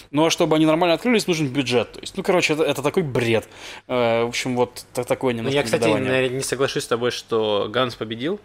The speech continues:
Speaker 2: потому что Нетаньягу добился своего, он добился того, что не приняли к этим поп-, от-, от-, отложили на сто дней принятия бюджета, но они приняли бюджет, по-моему, пятьсот или шестьсот, э, миллионов шекелей,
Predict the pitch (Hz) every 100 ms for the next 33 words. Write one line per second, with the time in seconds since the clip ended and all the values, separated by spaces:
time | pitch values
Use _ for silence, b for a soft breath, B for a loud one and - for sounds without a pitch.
0 | - 110 120 123 131 120 120 120 123 120
1 | 117 110 - 113 120 131 - 117 117 120
2 | 123 113 110 120 - 113 113 107 - 117
3 | 117 - 117 107 135 127 110 - 113 117
4 | 107 - - 113 - 120 - - 123 -
5 | _ _ _ - - 127 139 123 127 131
6 | 123 120 123 120 117 175 220 123 - B
7 | B - 135 139 151 175 135 113 117 123
8 | 175 - 123 117 104 120 - 151 147 117
9 | - - 127 123 - 120 113 113 117 127
10 | 123 117 - 170 190 147 117